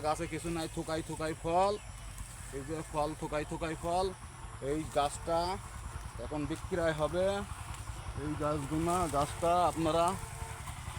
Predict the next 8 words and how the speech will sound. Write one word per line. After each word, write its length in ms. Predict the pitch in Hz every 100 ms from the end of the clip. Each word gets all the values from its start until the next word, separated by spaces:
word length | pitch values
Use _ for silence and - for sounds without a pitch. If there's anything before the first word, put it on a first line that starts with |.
| 147
সংগ্রহণ 400 | 147 156 165 165 160
করতে 240 | 160 175 165
পারেন। 300 | 165 175 190 185 - - - - 139
এই 80 | 147
দেখেন, 220 | 151 151 143
দেখেন 200 | 139 135 139
কত 140 | 156 185 160
ফল, 300 | 170 175 190